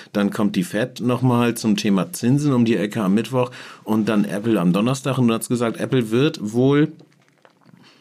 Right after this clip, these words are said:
ja, Zahlen vorlegen und damit dann auch einen Einfluss, äh, nehmen auf die Entwicklung,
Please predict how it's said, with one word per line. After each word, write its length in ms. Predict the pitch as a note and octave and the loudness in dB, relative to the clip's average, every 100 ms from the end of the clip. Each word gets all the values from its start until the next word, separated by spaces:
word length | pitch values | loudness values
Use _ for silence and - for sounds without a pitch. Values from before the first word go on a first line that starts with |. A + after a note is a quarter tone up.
| _ _ _ | _ _ _
ja, 240 | - G2 F2 | -2 -2 -2
Zahlen 320 | - G#2 G2+ | -2 0 0
vorlegen 560 | - G#2 G2+ A2 A#2 | 0 -2 2 2 2
und 180 | G2+ G2+ | 0 0
damit 300 | G#2 A2 G#2+ | 2 2 0
dann 160 | G#2+ G2+ | 0 0
auch 300 | D2+ G2+ - - - - - _ _ _ - | 2 0 -2 -14 -20 -20 -20 _ _ _ -2
einen 300 | G#2 G2+ G2 | 2 4 2
Einfluss, 640 | - E2 F2 A2+ A#2 - | 0 -4 -2 -2 -2 -6
äh, 440 | - G2+ G2+ G2+ G2+ F2+ - | -6 0 2 2 0 -2 -4
nehmen 380 | G2 G2+ A#2+ C3 | 0 2 2 2
auf 320 | F#2+ A#2 - - | 0 -2 -4 -6
die 200 | A2 A2+ | 0 2
Entwicklung, 600 | G2+ G2+ A2+ A#2+ A2+ | 2 0 -2 0 0